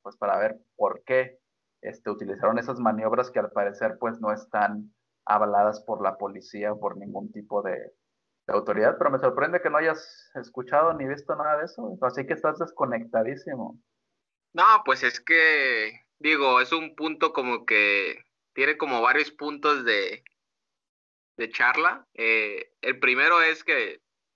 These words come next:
Speaker 2: pues, tenemos que darnos cuenta que no solo sucede en un, en una parte del mundo o en un país, como,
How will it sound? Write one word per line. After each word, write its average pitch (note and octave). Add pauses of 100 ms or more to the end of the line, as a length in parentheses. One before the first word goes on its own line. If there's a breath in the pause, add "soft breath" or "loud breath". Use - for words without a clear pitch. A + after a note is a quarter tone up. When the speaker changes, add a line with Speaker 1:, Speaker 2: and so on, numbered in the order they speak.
(400)
Speaker 2:
pues, A2+
tenemos B2
que C#3
darnos C#3+
cuenta C3+
que A2
no A#2
solo C3
sucede B2
en C3+
un, C3
en A#2
una C3
parte C3+
del A2+
mundo C3
o A#2+
en G#2+
un B2
país, A#2+
como, A#2